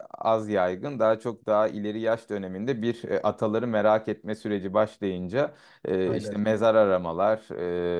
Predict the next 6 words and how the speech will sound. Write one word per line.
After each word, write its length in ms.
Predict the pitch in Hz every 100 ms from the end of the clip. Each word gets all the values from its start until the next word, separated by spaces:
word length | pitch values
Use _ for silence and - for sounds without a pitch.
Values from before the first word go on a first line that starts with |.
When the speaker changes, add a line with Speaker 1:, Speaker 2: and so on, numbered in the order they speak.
| 85 85
Speaker 1:
e, 40 |
işte, 300 | 71 - -
e, 920 | 95 95 92 50 57 57 52 53 52 113
evlilik 340 | 104 110 -
belgeleri 580 | 110 101 95 92 90 82
bakmalar, 680 | 85 - 87 85 113 127